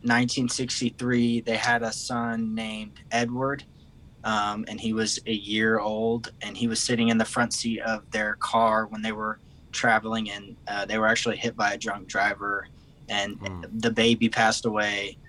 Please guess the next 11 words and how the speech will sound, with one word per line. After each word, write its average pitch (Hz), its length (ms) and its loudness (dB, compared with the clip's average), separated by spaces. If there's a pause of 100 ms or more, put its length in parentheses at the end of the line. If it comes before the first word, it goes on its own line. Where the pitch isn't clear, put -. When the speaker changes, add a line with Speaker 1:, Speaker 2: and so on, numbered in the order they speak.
(400)
Speaker 1:
um, 110 360 2
and 107 240 -4
both 117 460 2 (260)
my 117 180 2
grandma 113 360 4
and 107 120 -2
grandpa 113 360 0
were 107 160 -6
in 101 400 -10
a 196 440 -6 (1000)
coma, 123 420 6